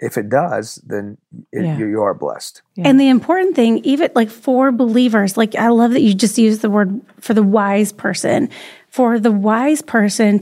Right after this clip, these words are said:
Speaker 3: to currently feel fullness or laughing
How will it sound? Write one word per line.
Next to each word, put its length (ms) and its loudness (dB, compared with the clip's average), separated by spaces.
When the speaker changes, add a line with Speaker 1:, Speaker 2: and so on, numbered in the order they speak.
Speaker 3:
to 200 4
currently 540 0
feel 640 0
fullness 760 -2
or 260 2
laughing 760 0